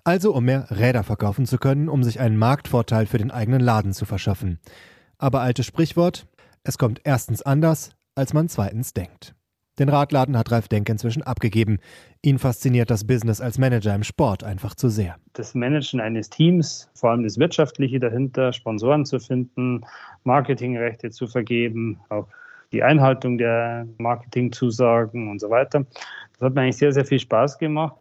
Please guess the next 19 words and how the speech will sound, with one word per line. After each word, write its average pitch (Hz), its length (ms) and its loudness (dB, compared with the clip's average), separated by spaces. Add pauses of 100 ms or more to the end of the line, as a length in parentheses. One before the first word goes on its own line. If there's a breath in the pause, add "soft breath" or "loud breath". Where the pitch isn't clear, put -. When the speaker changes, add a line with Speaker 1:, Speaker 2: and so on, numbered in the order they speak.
(100)
Speaker 1:
Zumindest 185 400 2
so 190 140 4
lange 165 240 2
Spaß, 135 400 0
bis - 160 -6
im 123 120 -2
Radsport 117 420 0
so 123 80 -2
ziemlich 120 420 0
alles 101 340 -6
zusammengestürzt 92 880 -2
ist. - 300 -18 (480)
Dass 107 160 -4
Doping 156 320 2
ein 110 140 -2
Problem 127 400 2
war, 156 140 2
ein 117 140 -2
großes, 156 440 2